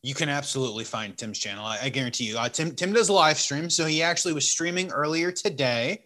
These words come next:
Um, he's got one coming out May first, eleven A M East Coast time,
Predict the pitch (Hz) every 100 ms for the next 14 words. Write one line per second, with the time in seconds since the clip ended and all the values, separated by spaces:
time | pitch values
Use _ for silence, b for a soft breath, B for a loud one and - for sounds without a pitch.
0 | b b b 156 160 151 151 127 156 165
1 | 165 170 170 165 170 165 160 156 156 -
2 | 143 156 165 - - 185 214 - 156 165
3 | 170 170 170 175 165 165 - 190 175 -
4 | 202 226 220